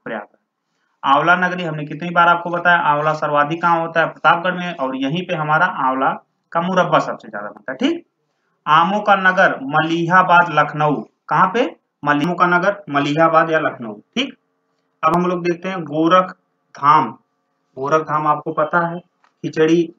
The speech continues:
मेला के नाम से जाना जाता है। और नाथ नगर, इसको देखिए, गोरखनाथ है तो गोरखनाथ नगर से जान लीजिए, नाथ नगर।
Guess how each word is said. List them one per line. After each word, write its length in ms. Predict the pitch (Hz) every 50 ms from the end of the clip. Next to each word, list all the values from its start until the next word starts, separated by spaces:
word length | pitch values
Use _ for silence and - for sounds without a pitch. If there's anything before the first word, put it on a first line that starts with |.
| -
मेला 220 | 135 139 143 160 160
के 120 | 160 170
नाम 180 | 156 156 156 160
से 120 | - 170
जाना 260 | 160 165 156 156 160 156
जाता 360 | 160 156 151 - 165 160 156
है। 60 | - - _ _ _ _ _ - -
और 120 | - -
नाथ 360 | 143 139 139 156 165 170 - -
नगर, 260 | 175 160 151 160 160 156
इसको 240 | 156 - - - - _ _ _
देखिए, 160 | - - -
गोरखनाथ 540 | 127 - 135 143 151 151 147 147 147 143 143 -
है 100 | 165 185
तो 80 | - 175
गोरखनाथ 540 | 151 135 127 135 135 131 131 131 131 - -
नगर 220 | 135 131 123 127 127
से 140 | - - -
जान 140 | - 131 135 _ -
लीजिए, 180 | 156 170 175 175
नाथ 300 | 165 143 147 151 - 175
नगर। 220 | 170 160 175 175